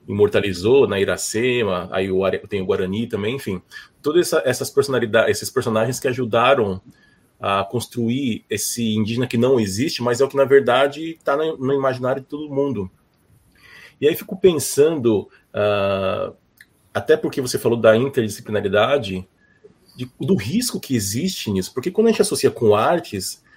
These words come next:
fica parecendo, soa muito, ah, como se nós estivéssemos tratando essa temática de forma, entre aspas, exótica, sabe? Olha, artes, sabe? Como é que a gente vai pensar na, na,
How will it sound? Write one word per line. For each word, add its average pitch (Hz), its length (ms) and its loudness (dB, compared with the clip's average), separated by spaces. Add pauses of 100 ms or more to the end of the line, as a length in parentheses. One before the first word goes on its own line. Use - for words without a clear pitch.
(100)
fica 151 200 -6
parecendo, 170 760 0
soa 147 540 2
muito, 107 600 -4 (480)
ah, 110 420 0
como 139 220 -2
se - 240 -6
nós 147 140 -2
estivéssemos - 460 -4
tratando 117 420 0
essa 107 160 0
temática 110 560 0
de 120 80 -10
forma, 147 480 -2 (640)
entre 131 220 2
aspas, 131 260 0
exótica, 117 640 0
sabe? 104 380 0
Olha, 101 320 0 (100)
artes, - 680 -4
sabe? 104 300 -2
Como 139 200 -6
é - 40 -8
que - 80 -10
a 160 40 -6
gente - 120 -12
vai 127 140 0
pensar 107 500 -2
na, 101 180 0
na, 92 340 -2